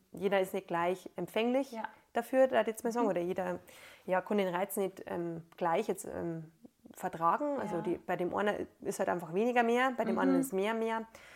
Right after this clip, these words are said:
Speaker 1: Da ist halt einfach jeder individuell und auch das ist das Schöne an der T C M, jeder ist individuell und gut so wäre es.
Speaker 2: Ja,
Speaker 1: <laughs>
Speaker 2: genau. Ich kann's ja
Speaker 1: Genau.
Speaker 2: von mir selber auch bezeugen, weil ich war
Speaker 1: Mhm.
Speaker 2: ja auch schon bei dir
Speaker 1: Mhm.
Speaker 2: und hab einfach dieses Kribbeln gemerkt und hab
Speaker 1: Mhm.
Speaker 2: einfach gemerkt danach, wie ich so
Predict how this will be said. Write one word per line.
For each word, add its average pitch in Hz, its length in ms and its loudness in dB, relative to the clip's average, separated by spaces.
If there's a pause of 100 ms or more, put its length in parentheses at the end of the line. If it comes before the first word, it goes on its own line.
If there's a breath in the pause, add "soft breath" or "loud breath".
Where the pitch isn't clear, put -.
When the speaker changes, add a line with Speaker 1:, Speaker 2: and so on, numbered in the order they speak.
(160 loud breath)
Speaker 1:
Da 202 80 0
ist 185 80 0
halt 196 80 0
einfach 190 220 2
jeder 208 220 2
individuell 196 500 2
und 202 120 -2
auch 190 60 2
das 208 220 -4
ist 226 160 -6
das 202 100 -6
Schöne 220 300 -2
an 208 80 -4
der 214 80 -4
T 214 160 -4
C - 140 -6
M, 220 280 -2
jeder 190 220 0
ist 185 80 -6
individuell 175 580 -2
und 185 160 -6
gut 190 200 -2
so 185 100 -12
wäre 190 160 -4
es. - 200 -8
Speaker 2:
Ja, 202 160 -12 (100)
Speaker 1:
<laughs> 180 340 -8
Speaker 2:
genau. 190 180 -6 (640 loud breath)
Ich 180 80 -8
kann's 220 180 0
ja - 60 0
Speaker 1:
Genau. - 80 -6
Speaker 2:
von 190 80 -2
mir 190 140 -2
selber 208 260 -8
auch 208 600 -10 (120)
bezeugen, 202 500 0
weil 190 120 4
ich 220 60 2
war 220 100 4
Speaker 1:
Mhm. 240 100 2
Speaker 2:
ja - 80 -2
auch 190 40 -4
schon - 160 -10
bei 190 120 -10
dir 220 260 -6
Speaker 1:
Mhm. 233 200 -4 (120)
Speaker 2:
und 202 320 -4 (160)
hab - 320 -8
einfach 190 240 -4
dieses - 400 -8
Kribbeln 208 540 -2
gemerkt 180 580 -6
und 190 140 -2
hab 202 60 4
Speaker 1:
Mhm. 214 60 2
Speaker 2:
einfach 196 260 -2
gemerkt 208 260 -8
danach, 190 320 -4
wie 190 60 -6
ich 175 80 -12
so 185 180 -6